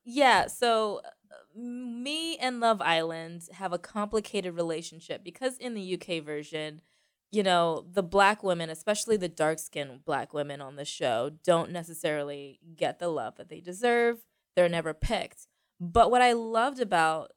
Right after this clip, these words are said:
y-, the U S version, and I think it's just a cultural difference maybe, or I don't know, but, you know,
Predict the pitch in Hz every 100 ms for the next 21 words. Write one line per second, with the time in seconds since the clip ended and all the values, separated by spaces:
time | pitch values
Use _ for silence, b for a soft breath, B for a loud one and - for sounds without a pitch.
0 | _ 196 180 175 180 185 180 180 240 330
1 | 320 - 165 160 170 165 160 156 - 175
2 | 165 170 220 220 208 185 - 175 _ 202
3 | 170 170 160 156 151 202 214 233 262 269
4 | 285 285 285 _ _ _ _ _ _ 208
5 | 202 - 240 226 185 117 98 - _ 180
6 | - 214 202 196 - - - - 214 220
7 | 208 208 202